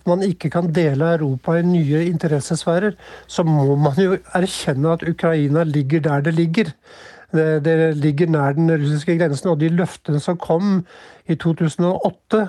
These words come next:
og nå igjen i to tusen og tjueén fra natos side, om at nato, eh, altså at Ukraina og Georgia vil bli medlemmer, eh, av nato, det, eh, var selvfølgelig et, eh, kraftig varselsignal for, eh, russerne.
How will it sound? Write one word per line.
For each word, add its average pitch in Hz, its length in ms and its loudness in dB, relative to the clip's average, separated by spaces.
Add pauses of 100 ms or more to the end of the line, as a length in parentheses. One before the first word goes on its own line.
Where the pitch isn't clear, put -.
(160)
og 160 160 0
nå 156 160 4
igjen 156 240 0
i 165 80 -4
to 165 160 -2
tusen 160 240 -2
og 160 80 0
tjueén 165 560 0
fra 165 160 0
natos 151 400 -2
side, 185 160 0
om 165 220 2
at - 100 -20 (560)
nato, 165 540 2 (180)
eh, 151 400 2
altså 147 300 0
at 151 100 -4
Ukraina 147 480 0
og 143 80 -2
Georgia 147 400 2
vil 143 320 0
bli 160 160 0
medlemmer, 170 560 0 (480)
eh, 160 320 2
av 160 160 0
nato, 160 360 0
det, 151 280 0 (140)
eh, 165 400 -2
var 156 160 0
selvfølgelig 151 480 0
et, 160 220 -6
eh, 151 800 0
kraftig 160 360 -2
varselsignal 151 720 -2
for, 160 160 -4
eh, 151 400 2
russerne. 170 380 -2